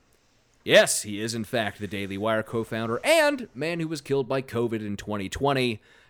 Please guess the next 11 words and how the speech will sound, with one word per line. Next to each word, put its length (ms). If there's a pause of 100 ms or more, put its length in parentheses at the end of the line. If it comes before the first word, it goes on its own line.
(100)
as 420
Ben 260
Shapiro 440
and 100
all 160
of 60
his 160
cohort 500
were 160
trying 380
to 240